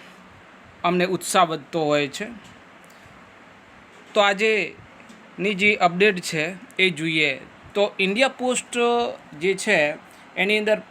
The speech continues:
પહેલી સપ્ટેમ્બરથી રજિસ્ટર્ડ પોસ્ટ સર્વિસ, અ, સર્વિસને સંપૂર્ણપણે બંધ કર-, કરવામાં આવશે.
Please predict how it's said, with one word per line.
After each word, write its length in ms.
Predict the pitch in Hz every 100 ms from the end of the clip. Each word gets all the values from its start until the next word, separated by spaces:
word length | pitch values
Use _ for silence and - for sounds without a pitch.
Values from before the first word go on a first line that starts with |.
| - -
પહેલી 420 | 175 185 240 269
સપ્ટેમ્બરથી 840 | - 185 - 208 190 180 156 175 208
રજિસ્ટર્ડ 580 | 143 160 226 - 247 -
પોસ્ટ 320 | 196 208 190 208
સર્વિસ, 420 | 185 185 185 185 180 170
અ, 160 | 165 160
સર્વિસને 540 | 151 165 170 170 175
સંપૂર્ણપણે 680 | 214 208 190 208 202 180 170
બંધ 320 | 165 160 165 -
કર-, 240 | 156 151 -
કરવામાં 440 | 151 147 147 143 135
આવશે. 340 | 131 -